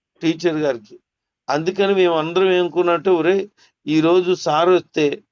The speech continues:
వచ్చే లోపల వీడి మీద ఏదన్నా లేనిపోయిన బురద పామించేసేయి, ఆయన కొట్టించాలి, ఇది మన టార్గెట్" అని మా క్లాసులో ఒకడు ప్లాన్ వేసాడు.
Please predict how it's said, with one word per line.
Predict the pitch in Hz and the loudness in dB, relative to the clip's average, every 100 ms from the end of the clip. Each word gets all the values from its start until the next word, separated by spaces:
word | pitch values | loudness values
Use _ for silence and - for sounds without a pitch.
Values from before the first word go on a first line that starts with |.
| _ _ - | _ _ -6
వచ్చే | 156 156 208 | -6 0 0
లోపల | 214 190 208 | 2 0 2
వీడి | 196 180 | 2 2
మీద | 175 185 | 0 0
ఏదన్నా | 185 170 175 208 208 214 | 0 0 0 0 0 2
లేనిపోయిన | 185 185 160 185 | 2 0 0 -2
బురద | 165 165 165 175 | 0 -2 -2 -2
పామించేసేయి, | 165 160 143 147 127 135 127 _ _ _ _ | -2 -2 -4 -6 -4 -6 -6 _ _ _ _
ఆయన | 156 175 | -2 -2
కొట్టించాలి, | 175 165 160 202 190 170 143 | -2 -6 -2 -2 0 -2 -2
ఇది | - 165 208 | -6 -2 0
మన | 202 190 | 0 0
టార్గెట్" | 180 160 175 175 180 | -2 -2 0 -2 -2
అని | 170 180 170 143 _ _ _ _ | -2 -2 -4 -8 _ _ _ _
మా | 147 156 160 156 156 139 | -6 -2 0 2 0 -4
క్లాసులో | - 151 180 185 202 | -2 0 0 0 0
ఒకడు | 165 170 | 0 -4
ప్లాన్ | 147 160 180 | -2 -2 0
వేసాడు. | 190 147 151 - | -2 -2 -4 -6